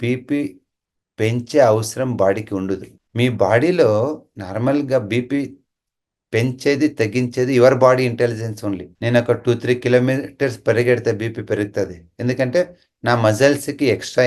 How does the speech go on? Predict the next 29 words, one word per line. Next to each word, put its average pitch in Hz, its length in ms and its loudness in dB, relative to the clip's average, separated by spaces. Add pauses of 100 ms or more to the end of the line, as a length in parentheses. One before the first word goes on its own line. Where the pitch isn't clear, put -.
ఎనర్జీ 110 400 -4
కావాలి, 90 340 -2 (300)
దానివల్ల 110 380 0 (100)
హార్ట్ 104 300 0
బీట్ 107 240 -6
ఎక్కువ 98 240 -4
అవుతుంది. 87 380 -12
నువ్వు 139 180 4
ఒక 139 120 2 (120)
టెన్ 127 220 4
అవర్స్ 139 200 4 (100)
పడుకుంటే 131 440 0 (180)
బీపీ 120 240 0 (120)
తగ్గుతుంది, 101 460 -2 (100)
ఎందుకంటే 123 420 0
అవసరం 110 420 -2
లేదు 98 180 -4
కాబట్టి. 87 320 -10 (140)
మీకు 92 140 -8 (140)
బీపీ 143 300 0 (100)
వచ్చిందంటే 170 540 0 (100)
ఎక్కడో 185 380 4
ఒక 180 100 -6 (120)
అవసరం 147 420 0
ఉంటది, 113 340 -6 (200)
ఒక 123 80 -4 (160)
ప్రాబ్లం 131 360 6 (120)
ఉంటది, 95 300 -6 (160)
ఆ 110 60 2